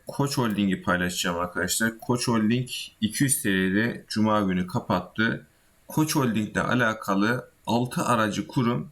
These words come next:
hedef fiyat seviyelerini paylaştı. Bunları sizlere aktaracağım. İki bin yirmi dört üçüncü çeyrek finansallar açıklandıktan sonra altı aracı kurum hedef fiyatlarını açıkladı.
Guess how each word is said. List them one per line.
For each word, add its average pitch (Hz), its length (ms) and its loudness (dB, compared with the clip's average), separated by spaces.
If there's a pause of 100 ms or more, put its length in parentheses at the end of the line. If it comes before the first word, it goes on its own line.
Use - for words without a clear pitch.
(160)
hedef 131 340 0
fiyat 104 260 0
seviyelerini 113 560 0
paylaştı. 110 800 0 (180)
Bunları 113 340 4
sizlere 92 440 2
aktaracağım. 92 760 0 (1040)
İki 117 280 0
bin 139 100 2
yirmi 131 240 4
dört 135 260 0
üçüncü 135 380 2
çeyrek 117 400 0
finansallar 123 760 0
açıklandıktan 120 800 0
sonra 110 760 0 (100)
altı 117 320 0
aracı 104 360 0
kurum 127 380 0
hedef 120 300 0
fiyatlarını 98 600 0
açıkladı. 131 760 0